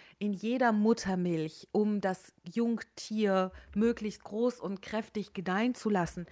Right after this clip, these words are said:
Äh, und wenn wir diese Wachstumshormone eben auch zu uns nehmen, dann wachsen wir in irgendeiner Art und Weise auch mit. Das kann natürlich sein, dass die Fettzellen wachsen. Das kann sein, dass Krebszellen wachsen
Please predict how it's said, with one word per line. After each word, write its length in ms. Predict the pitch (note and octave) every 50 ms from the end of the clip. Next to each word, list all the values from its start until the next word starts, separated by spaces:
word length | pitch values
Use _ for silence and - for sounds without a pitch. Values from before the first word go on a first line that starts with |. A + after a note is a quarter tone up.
| - - - - - - -
Äh, 360 | - F3+ F#3 F3 F3+ F3 F3 E3 -
und 200 | - F#3 F#3+ F3
wenn 220 | G3 G3 G3+ G#3+
wir 80 | A3 G#3+
diese 320 | F#3+ G3+ F#3+ F#3 G3+ F#3
Wachstumshormone 1000 | F#3 F3+ F#3+ - - - - A3+ A3 A3 - G#3 G3+ G3+ G3+ G#3 G#3+ G#3+ G#3 -
eben 280 | - F#3+ F#3+ G3+ G3 - -
auch 320 | - E3 F3 G#3+ A#3 A3 -
zu 340 | - - - A#3+ A#3 A3+ B2+
uns 360 | F3 G#3+ G#3 G#3 - - -
nehmen, 360 | G3+ G3+ G#3 G#3+ A3 A3 G#3
dann 240 | G3 G3 G3 F#3+ C#3 F3 E3 -
wachsen 460 | E3+ E3 F3+ - - - A#3+ A#3 A3
wir 280 | A3 A#3 A#3 A#3 B3 A#3+ - - - - - - _
in 140 | - F3 F3+
irgendeiner 640 | - F#3+ G#3+ A3 A#3+ A3 - - F3+ F#3 F#3 F3 -
Art 180 | D#3+ E3 E3+ -
und 140 | F#3+ F3+
Weise 320 | E3+ D#3+ F3 F3 E3+ E3 D#3+
auch 160 | G3+ A3 -
mit. 180 | G3+ F#3 E3+ -
Das 160 | D#3+ - -
kann 140 | - F#3 F3+
natürlich 320 | F3+ F3 F3 F3+ E3 -
sein, 160 | - E3+ E3
dass 160 | E3+ D#3+ -
die 100 | - E3+
Fettzellen 580 | - - F#3 G3 - - - A3 A3+ A3 A3 A3
wachsen. 500 | G#3+ A3 A3 - - A#3 A#3 A#3+ C4 A#3+ _ _ _ _ _ _ _ _ _ _ _ _ - - - - - - - - -
Das 180 | - F3 F3+ -
kann 220 | - G3 F#3 F3+
sein, 320 | F3 F3+ F3 F3 F#3 F#3 F#3
dass 240 | F3 E3+ - -
Krebszellen 800 | - - A3+ A3+ A3+ A3+ - - - - A#3+ A#3+ B3 B3 A#3+ A#3 A3
wachsen 480 | A#3 A#3+ - - - - - B3+ B3+